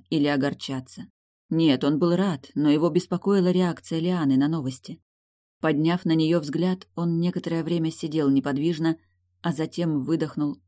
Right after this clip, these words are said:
и потер переносицу. "Мы связаны", — произнес он. Аня нахмурилась. "Я знаю, фальшивыми узами помолвки, которые должны были убедить карателей, что больше нет смысла нападать на нас".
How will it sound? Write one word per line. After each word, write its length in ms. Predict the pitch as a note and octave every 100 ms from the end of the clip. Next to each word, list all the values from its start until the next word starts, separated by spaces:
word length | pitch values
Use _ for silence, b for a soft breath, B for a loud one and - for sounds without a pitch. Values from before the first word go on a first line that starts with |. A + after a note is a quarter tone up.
| -
и 120 | E3
потер 400 | D#3+ D3+ C3+ C3
переносицу. 800 | - C#3 C#3 C3+ C3 - - B2 - _ _ _ _ _ -
"Мы 320 | C#3 D#3 D#3+
связаны", — 720 | D#3+ D3+ D3 C3 B2 G2+ - _ _ _ -
произнес 640 | D3+ C3+ B2+ C#3 C3 C3
он. 240 | B2 B2+ - _ _ _ _ -
Аня 280 | D3+ D3 D3
нахмурилась. 720 | E3+ E3 D3 C3+ C3+ - - _ _ _ _ _ -
"Я 200 | F#3 F#3+
знаю, 480 | F3 E3 D3+ F#3+ G3+ _
фальшивыми 640 | _ A#3+ B3 - B3 A3 A#3
узами 360 | - B3 E3+ F#3
помолвки, 600 | F#3+ A#3 F3+ C3+ - D3
которые 340 | D#3 D#3+ D#3+
должны 400 | D#3+ E3 E3 F3
были 160 | D#3+ D#3+
убедить 400 | D#3+ E3 D#3+ -
карателей, 500 | E3+ F3 C4 A3+ E3+
что 280 | - - E3+
больше 440 | D3+ F#3 G3 F#3+
нет 220 | F#3 A3
смысла 340 | - G3 A#3+ A3+
нападать 440 | A3+ A#3+ E3+ C3
на 100 | C#3+
нас". 280 | C#3+ C#3 -